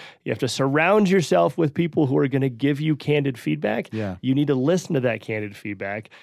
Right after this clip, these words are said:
Speaker 1: and then you need to actively seek out support. I have, I've been working with a career coach,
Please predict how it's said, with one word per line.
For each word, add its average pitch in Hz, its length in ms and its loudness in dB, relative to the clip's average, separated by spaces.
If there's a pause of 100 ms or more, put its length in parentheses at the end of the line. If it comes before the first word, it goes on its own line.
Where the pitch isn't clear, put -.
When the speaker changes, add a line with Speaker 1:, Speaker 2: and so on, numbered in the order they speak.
(220)
Speaker 1:
and 127 120 0
then 131 100 0
you 135 120 2
need 139 140 2
to - 140 0 (180)
actively 139 640 2
seek 127 380 -4
out 113 260 0
support. 139 420 0
I 139 200 2
have, 143 320 0 (640)
I've 120 60 -4
been 123 160 0
working 147 340 2
with 143 160 2
a 135 80 2
career 135 360 0
coach, - 500 -6